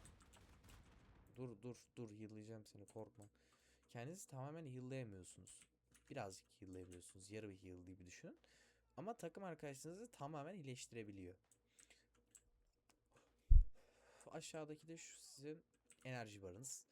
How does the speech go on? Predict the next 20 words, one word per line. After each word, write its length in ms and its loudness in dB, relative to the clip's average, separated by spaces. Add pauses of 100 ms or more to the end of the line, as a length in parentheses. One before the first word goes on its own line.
(640)
Mesela 160 -6
nişan 340 -4
alırken 340 -8
şöyle 680 -6
sallanıyor 560 -4
ya. 160 -10
Shift'e 500 -10
basıp 200 -8
nefesinizi 600 -6
tutup 300 -10 (280)
şöyle 440 -4
sabit 420 -6
nefes, 300 -10 (160)
nefes 600 -2 (160)
tutup 260 -12 (380)
sabit, 300 -6 (640)
evet, 420 -6
sabit 380 -6
nefes 280 -10
tutup 220 -18